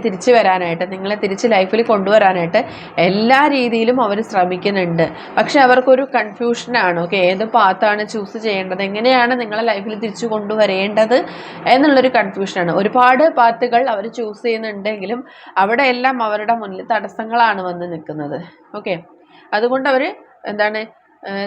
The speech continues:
ദൈവത്തോട് പ്രാർത്ഥിക്കുന്നുണ്ടാവാം, മാനിഫെസ്റ്റ് ചെയ്യുന്നുണ്ടാവാം, അവർക്കൊരു വഴി, ഏഹ്, പറഞ്ഞു കൊടുക്കാനായിട്ട്, നേരായിട്ടുള്ള വഴി ചൂസ് ചെയ്യാനായിട്ട് അവർ പ്രാർത്ഥിക്കുന്നുണ്ട് ഈ ഒരു സമയത്ത്. So അവർക്ക് ആ ഒരു വെളിച്ചം അവരുടെ മനസ്സിൽ വരുന്നുണ്ട്.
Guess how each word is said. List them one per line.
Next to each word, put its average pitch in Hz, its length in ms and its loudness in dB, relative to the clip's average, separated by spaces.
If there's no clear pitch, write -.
ദൈവത്തോട് 240 640 2
പ്രാർത്ഥിക്കുന്നുണ്ടാവാം, 220 1160 -2
മാനിഫെസ്റ്റ് 233 580 -6
ചെയ്യുന്നുണ്ടാവാം, 190 640 -4
അവർക്കൊരു 220 440 -4
വഴി, 214 260 -2
ഏഹ്, 202 300 -4
പറഞ്ഞു 208 380 -2
കൊടുക്കാനായിട്ട്, 185 680 -2
നേരായിട്ടുള്ള 208 600 0
വഴി 208 180 -2
ചൂസ് 226 280 -8
ചെയ്യാനായിട്ട് 208 580 -4
അവർ 180 140 -6
പ്രാർത്ഥിക്കുന്നുണ്ട് 196 1040 -4
ഈ 170 120 -8
ഒരു 170 160 -10
സമയത്ത്. 151 460 -12
So 240 80 2
അവർക്ക് 240 360 -6
ആ - 20 0
ഒരു 262 120 -6
വെളിച്ചം 220 420 -8
അവരുടെ 208 280 -8
മനസ്സിൽ 208 380 -10
വരുന്നുണ്ട്. 190 560 -10